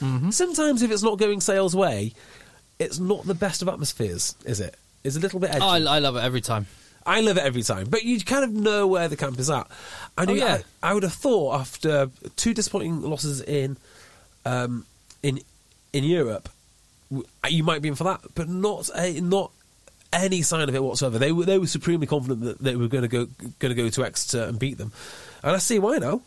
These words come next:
Speaker 2: because they absolutely did, they, they absolutely did, did a number. It feels like for all the talent that they've got, it's slowly starting to click. And if it clicks anymore, I think they, I think they're not only gonna beat Saracens next week, but I think they're gonna beat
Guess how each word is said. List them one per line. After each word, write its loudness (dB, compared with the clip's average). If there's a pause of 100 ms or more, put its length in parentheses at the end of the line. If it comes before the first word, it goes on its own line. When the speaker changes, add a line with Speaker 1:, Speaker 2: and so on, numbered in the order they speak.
Speaker 2:
because 0
they 0
absolutely -2
did, -2
they, 0
they 2
absolutely -4
did, 0 (400)
did 0
a -2
number. 0 (360)
It -2
feels 2
like -2 (240)
for -2
all 2
the -2
talent 0
that 0
they've -4
got, 2
it's -4 (100)
slowly 2
starting -2
to -6
click. -6 (640)
And 2
if 0
it -6
clicks -2
anymore, 2
I -2
think -4
they, -2 (320)
I -2
think -4
they're 0
not 0
only 0
gonna 2
beat -4
Saracens 0
next -2
week, 0 (280)
but 0
I -2
think -2
they're 0
gonna 0
beat -6